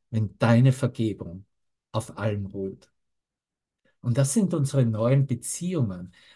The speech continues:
Das ist, wie wir im Neusein uns so beziehen, dass es nicht mehr zu einem Ausdruck von, äh,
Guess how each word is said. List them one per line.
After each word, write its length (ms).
Das 220
ist, 260
wie 160
wir 360
im 360
Neusein 880
uns 360
so 160
beziehen, 880
dass 220
es 100
nicht 360
mehr 420
zu 680
einem 360
Ausdruck 800
von, 540
äh, 300